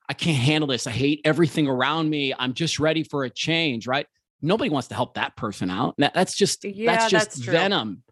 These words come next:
Speaker 1: spitting
Speaker 2: Yes.
Speaker 1: and, and being crazy. But I'm telling you, and what I tell my boys is, if you approach a conversation from a loving place and you set down the venom that you've been choosing to hang on to,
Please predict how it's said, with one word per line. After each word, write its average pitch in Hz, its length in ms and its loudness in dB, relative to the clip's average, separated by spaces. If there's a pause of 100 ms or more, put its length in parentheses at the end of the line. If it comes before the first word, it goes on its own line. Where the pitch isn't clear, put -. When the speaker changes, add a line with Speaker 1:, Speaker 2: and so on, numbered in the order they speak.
(200)
Speaker 1:
spitting 170 760 2
Speaker 2:
Yes. 123 100 -2
Speaker 1:
and, 135 160 -4
and 147 200 -2
being 170 220 2
crazy. 135 720 0 (380)
But - 200 -2 (100)
I'm 160 180 6
telling 196 420 6
you, 131 180 4
and 127 120 2
what 127 100 4
I 123 60 0
tell 147 180 0
my 139 160 4
boys 143 460 2
is, 104 260 -2 (560)
if - 200 -2
you 190 180 2
approach - 720 -2
a - 60 -10
conversation 131 680 -2
from 120 180 -4
a 120 60 -2
loving 143 440 0
place 101 400 -8
and 113 100 2
you 110 60 0
set - 380 -2
down 170 200 0
the 135 80 0
venom 120 360 -4
that 107 140 -8
you've 165 560 0
been 190 280 -2
choosing 175 600 -2
to 156 80 -2
hang 160 320 -2
on 180 240 2
to, 98 360 -4